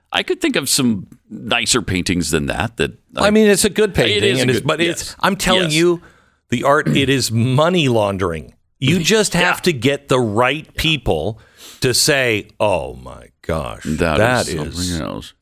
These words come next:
Speaker 1: Look
Speaker 2: that
Speaker 1: at
Speaker 2: is,
Speaker 1: that.
Speaker 2: I'm telling you,
Speaker 1: Look at the
Speaker 2: I've,
Speaker 1: lines on
Speaker 2: uh,
Speaker 1: that.
Speaker 2: I'm telling you, that will be
Speaker 1: <laughs>
Speaker 2: something that will be worth a fortune soon." And then you get those people to say it, then the
Speaker 1: Mm-hmm.
Speaker 2: museums go, "I've got to have one of those in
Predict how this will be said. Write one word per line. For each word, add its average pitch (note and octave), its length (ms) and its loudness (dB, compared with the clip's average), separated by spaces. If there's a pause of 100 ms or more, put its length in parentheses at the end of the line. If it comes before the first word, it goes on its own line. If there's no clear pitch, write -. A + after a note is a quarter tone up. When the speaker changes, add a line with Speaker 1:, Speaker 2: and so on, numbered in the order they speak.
Speaker 1:
Look A2+ 100 -2
Speaker 2:
that C3+ 140 4
Speaker 1:
at C#3 60 -2
Speaker 2:
is, G#2+ 80 2
Speaker 1:
that. - 160 -4
Speaker 2:
I'm A2+ 240 2
telling B2+ 340 2
you, G#2+ 80 2
Speaker 1:
Look G2+ 80 4
at D#3+ 40 0
the C#3+ 140 2
Speaker 2:
I've, A#2+ 40 4
Speaker 1:
lines B2+ 520 2
on C2+ 160 -4
Speaker 2:
uh, - 60 0
Speaker 1:
that. C3+ 160 2
Speaker 2:
I'm D3+ 200 4
telling C3+ 300 2
you, A#2 140 0
that C#3 320 2
will A#2 320 4
be G#2+ 360 2
Speaker 1:
<laughs> G#2 180 2
Speaker 2:
something A#2+ 520 2
that G#2+ 120 0
will G#2+ 160 2
be G#2+ 160 2
worth G#2+ 360 4
a F#2+ 240 2
fortune B2+ 1040 2
soon." A2+ 500 2 (360)
And C3+ 340 0
then C3 200 0
you B2 120 0
get A#2+ 160 0
those F#3 260 2
people F#3+ 280 2
to E3+ 80 4
say A#2 320 2
it, A2+ 140 -4
then A#2 180 0
the A2+ 40 0
Speaker 1:
Mm-hmm. A2+ 100 4
Speaker 2:
museums C3+ 560 0
go, G#2+ 320 0
"I've A#2 400 0
got D3 500 2
to A2+ 80 2
have G#2 600 0
one A#2 320 2
of G#2 280 0
those G2+ 540 2
in G#2 420 -2